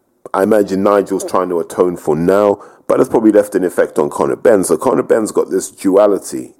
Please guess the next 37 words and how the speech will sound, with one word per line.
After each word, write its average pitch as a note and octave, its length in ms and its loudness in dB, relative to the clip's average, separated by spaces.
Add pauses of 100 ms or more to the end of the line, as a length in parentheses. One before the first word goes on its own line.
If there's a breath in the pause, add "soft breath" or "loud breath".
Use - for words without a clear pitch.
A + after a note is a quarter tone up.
(120)
in D#2+ 100 -8
his D2+ 140 -8
character E2+ 540 -2
of D#2 440 -4 (1300 soft breath)
the E2+ 100 -6
kid A2 260 -2
who A2 80 6
went G#2 180 4
to E2 80 -12
the F2 80 -2
best G2+ 260 2
schools F#2 500 2
wherever E2+ 300 0
he D#2 140 -8
lived, F2 560 -6 (360)
the - 100 -20
kid F#2+ 260 0
who G2 120 0
never F#2+ 280 4
really F2+ 260 0
had F2+ 180 -4
to - 200 -10
ask G2 320 0
for - 160 -8
much, C#2+ 340 -10 (1900)
but - 220 0
the F#2 80 -2
pressure G#2 460 0
he G2 180 -6
feels G#2 460 2
to F#2 120 -4
be F2 320 -8
something F2 460 -4
close - 380 -4
to - 100 -8
his C#2+ 240 -12
dad, D#2 400 -4